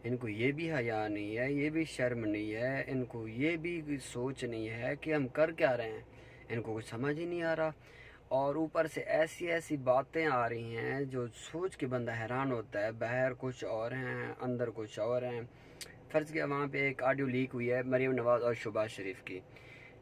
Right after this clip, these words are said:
ठीक है, वहाँ वो discuss कर रहे हैं। मरीम नवाज़ शहबाज शरीफ को कह रही है कि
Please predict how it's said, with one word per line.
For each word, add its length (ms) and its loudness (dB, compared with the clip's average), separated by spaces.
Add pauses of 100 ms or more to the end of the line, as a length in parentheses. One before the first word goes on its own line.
(100)
ठीक 240 -6
है, 140 2
वहाँ 280 0
वो 120 2
discuss 360 -2
कर 180 2
रहे 120 0
हैं। 400 0
मरीम 220 4
नवाज़ 320 6
शहबाज 340 -4
शरीफ 200 -6
को 100 0
कह 220 -2
रही 140 -2
है 120 0
कि 540 2